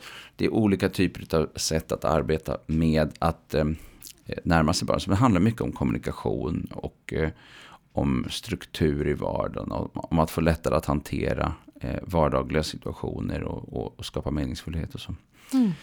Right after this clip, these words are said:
Speaker 2: Det låter
Speaker 1: Så
Speaker 2: som att det passar att tipsa om den boken
Speaker 1: Ja,
Speaker 2: i samband
Speaker 1: men
Speaker 2: med
Speaker 1: den
Speaker 2: dagens ämne.
Speaker 1: Ja, men precis. Den, den,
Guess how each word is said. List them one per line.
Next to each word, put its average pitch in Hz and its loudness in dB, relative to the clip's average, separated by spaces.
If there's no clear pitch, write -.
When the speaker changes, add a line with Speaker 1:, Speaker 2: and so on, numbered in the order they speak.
Speaker 2:
Det 214 4
låter 220 6
Speaker 1:
Så - 2
Speaker 2:
som 196 6
att 190 6
det 190 2
passar 220 6
att 247 6
tipsa - 4
om - 4
den 190 6
boken 180 6
Speaker 1:
Ja, 139 12
Speaker 2:
i 185 6
samband 180 10
Speaker 1:
men 113 10
Speaker 2:
med 110 10
Speaker 1:
den 175 12
Speaker 2:
dagens 165 12
ämne. 190 10
Speaker 1:
Ja, 117 10
men 139 6
precis. 135 0
Den, 120 0
den, 120 4